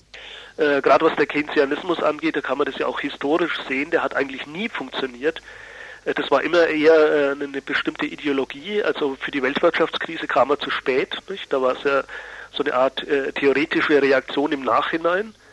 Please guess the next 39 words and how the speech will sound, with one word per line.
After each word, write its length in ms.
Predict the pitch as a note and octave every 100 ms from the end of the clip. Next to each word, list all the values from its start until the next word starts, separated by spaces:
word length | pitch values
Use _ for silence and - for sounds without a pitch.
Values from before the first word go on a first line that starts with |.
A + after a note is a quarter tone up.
| - - - - - -
Und, 420 | - F3+ F3 E3+ F#3+
äh, 260 | E3 D#3
als 200 | D3+ D3+
er 100 | E3+
dann 340 | E3 D3 E3+ F3
angewendet 640 | D3 A#3 A3+ E3+ D3 D3+
worden 260 | - C#3 D3+
ist 140 | -
nach 220 | D3 C#3 C3+
dem 100 | E3
Zweiten 360 | - C#3+ D3+
Weltkrieg, 460 | D3 D3+ - - E3
als 120 | C#3+
alle 280 | C#3+ C3 D3
Welt, 320 | C#3 D3 -
äh, 140 | - C#3+ D3 C#3+
keynesianisch 640 | - C#3+ - C#3+ A#2 D#3 D#3
war, 260 | D3 E3 G3 - - - - - -
äh, 180 | D3
da 140 | C#3+ C#3
war 120 | C#3+
er 100 | C#3
eigentlich 240 | D3 -
gar 120 | E3 C#3
nicht 140 | D3
notwendig. 540 | C3+ C#3 - E3+ G3
Da 100 | -
gab's 240 | D3 C3+ -
ja 60 |
den 140 | C#3+ C#3
selbsttragenden, 1000 | - - - - B2+ C3 C#3+ D3+ D3+ D3 -
äh, 120 | C#3
Akkumulationsschub, 1040 | C3 - C#3+ C#3+ C3 - C3 C3+ - F#3+ - -
nicht, 160 | D3+ E3+
nach 160 | C#3+
dem 100 | D3+
Zweiten 320 | D3 D#3 D3 D#3+
Weltkrieg, 440 | D#3+ - F3 -
das 100 | C#3